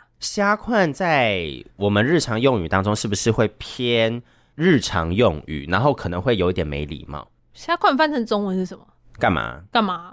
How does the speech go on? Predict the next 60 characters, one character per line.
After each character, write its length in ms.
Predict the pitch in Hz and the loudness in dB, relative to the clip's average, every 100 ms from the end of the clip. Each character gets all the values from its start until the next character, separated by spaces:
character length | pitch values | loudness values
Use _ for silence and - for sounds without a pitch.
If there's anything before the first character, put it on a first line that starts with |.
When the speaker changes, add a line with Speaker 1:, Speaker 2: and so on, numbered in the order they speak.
| _ | _
Speaker 1:
或 160 | - 127 | 0 0
Speaker 2:
我 80 | 233 | 2
觉 80 | 285 | 2
得 100 | 349 | 0
取 240 | - 233 180 | 0 -4 0
决 200 | 226 254 | 2 2
于 200 | 254 180 | 0 -8
语 80 | |
气 320 | 180 - 226 190 | -2 0 0 -4
耶。 200 | - - | -12 -4
Speaker 1:
语 180 | 113 104 | 0 2
气 300 | - - 160 | 2 0 0
跟 120 | 143 | 0
语 200 | 82 71 | 0 -6
境， 240 | - 110 | -2 -2
Speaker 2:
如 60 | 359 | 0
果 80 | 370 | 0
我 60 | |
今 80 | 247 | 0
天 60 | 370 | -4
写 220 | - 226 | -2 0
了 100 | 220 | 2
一 80 | 311 | 2
首 180 | - 214 | 2 0
好 160 | - | -2
春 280 | 202 226 233 | -2 0 2
联， 100 | 220 | 0
Speaker 1:
对 20 | |
不 20 | |
对？ 20 | 185 | 0
Speaker 2:
我 40 | |
跟 80 | 240 | -2
你 60 | |
说， 180 | 196 208 - _ | -2 -6 -14 _
瞎 240 | - 226 240 | -8 -2 0
款， 260 | 254 220 - | 0 -2 -6
Speaker 1:
嗯。 400 | 147 147 120 76 - | 0 2 2 -4 -4
Speaker 2:
你 80 | 226 | 0
可 80 | 214 | 2
能 80 | 196 | 0
会 60 | |
说 120 | 180 - | -4 -8
，“好 220 | - 302 311 | -2 0 0
垮。” 260 | - 214 - - - - | 0 -4 -8 -20 -20 -12
Speaker 1:
哦， 880 | 131 170 196 214 220 226 240 240 240 214 | -4 0 2 2 0 0 2 2 2 2
我 40 | |
懂。 400 | 190 147 110 78 - | 2 2 2 0 -10
Speaker 2:
如 100 | 269 | -4
果 240 | 370 285 233 | 2 2 0
你 180 | 233 226 | -4 -4
今 120 | 262 | 0
天 160 | 269 277 | 2 2
是 220 | 262 233 | 0 0
什 140 | 202 | -2
么， 480 | 180 175 170 165 170 | -6 -6 -8 -10 -6
呃， 320 | 214 202 185 190 | 0 0 0 0
捏 160 | 220 | 0
了 140 | 226 208 | 2 0
一 60 | |
个 500 | 196 196 190 180 180 | -2 -4 -4 -8 -12